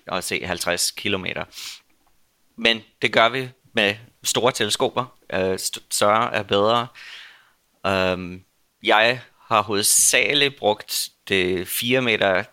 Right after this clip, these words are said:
teleskopet, Canada, France, Hawaii teleskop på Hawaii. Øhm, og har også været lidt involveret med at bruge, øh, Subaru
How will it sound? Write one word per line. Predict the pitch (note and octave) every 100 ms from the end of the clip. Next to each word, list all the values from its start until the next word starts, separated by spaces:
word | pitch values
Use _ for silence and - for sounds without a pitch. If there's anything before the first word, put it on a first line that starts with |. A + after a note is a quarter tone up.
| -
teleskopet, | G#2+ F#2+ - F#2+ F#2 F#2+ F#2+ -
Canada, | G#2 G#2+ G#2
France, | - G2+ G2+ -
Hawaii | F#2 A#2 C#3
teleskop | C#3+ - A#2+ - A2 - - - -
på | G#2 F#2+
Hawaii. | G2 F#2+ A#2 E3+ D#3+ _ _ _ _ _ _ -
Øhm, | F#2 F2 E2+ F2 F2+ - _ _ -
og | F#2+
har |
også | F#2+ G2+ -
været | - F#2
lidt | F#2 G2 - -
involveret | G2+ F#2 F2 F2+ F2+
med | F2+ E2+ E2 F2+ _ - - - _ _ _ _ - - _
at | F#2 F2+
bruge, | F#2+ F#2+ F#2+ F#2
øh, | - A1 C2
Subaru | - E3 D#3+ D#3 C#3+ C3+